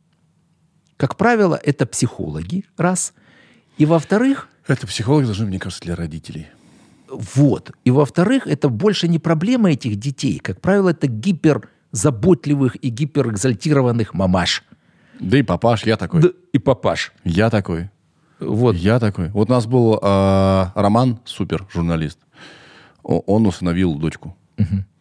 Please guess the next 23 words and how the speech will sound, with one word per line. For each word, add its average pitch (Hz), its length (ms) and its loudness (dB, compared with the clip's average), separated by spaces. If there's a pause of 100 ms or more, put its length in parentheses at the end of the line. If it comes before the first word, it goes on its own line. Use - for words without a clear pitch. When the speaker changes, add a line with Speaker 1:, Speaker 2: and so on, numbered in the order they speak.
(720)
Speaker 2:
И 101 60 2
он 110 160 2
г-, 104 160 -4
а 87 180 2
у 85 60 2
него 98 140 2
при 87 120 -10
том, 85 180 -4
что - 160 -10
есть 80 180 -4
свой 82 360 -2
сын. 69 300 -4 (1160)
И 104 80 4
он 113 180 4
мне 104 160 2
сказал: 82 520 -4
«Это 104 160 -2
совершенно 98 360 -2
удивительный 87 360 -2
ребёнок 101 440 0 (520)
с, - 240 -4
а, 82 1080 2 (2250)
э, 87 140 -6